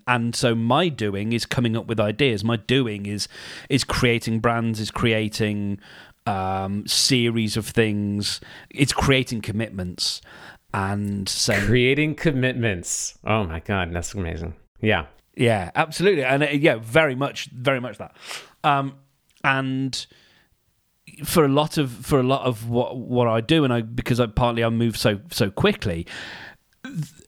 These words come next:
Speaker 1: it's not as if I get, it, it would be very easy to, to read this and say, uh, you get distracted and you go on to the next thing. But actually what happens is I evolve,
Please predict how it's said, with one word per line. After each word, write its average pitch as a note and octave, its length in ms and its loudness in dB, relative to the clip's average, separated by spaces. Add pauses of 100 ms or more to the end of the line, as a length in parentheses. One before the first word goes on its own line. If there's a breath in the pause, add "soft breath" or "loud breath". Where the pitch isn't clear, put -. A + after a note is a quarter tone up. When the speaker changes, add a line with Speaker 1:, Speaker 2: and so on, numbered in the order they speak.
(120)
Speaker 1:
it's - 200 2
not D3+ 280 2
as F3+ 140 2
if F#3+ 120 2
I E3+ 80 2
get, D3+ 420 -4
it, B2+ 520 -2
it F3 120 6
would D#3+ 140 0
be G3+ 80 4
very F#3+ 220 4
easy F#3+ 340 2
to, D3+ 200 0
to C#3+ 160 2
read D3+ 260 2
this C3+ 160 0
and B2+ 100 0
say, A#2+ 400 0
uh, G#2+ 160 -18
you C#3 260 -2
get B2+ 200 0
distracted A#2+ 540 0
and A#2 80 2
you A2+ 100 2
go A#2 100 2
on A2+ 80 0
to A2 100 -4
the A2 60 2
next F#2+ 180 0
thing. C#3+ 120 4
But C3 100 2
actually E3 280 -2
what C3 160 0
happens D#3+ 320 0
is A2+ 100 -2
I A#2 160 2
evolve, A2 480 0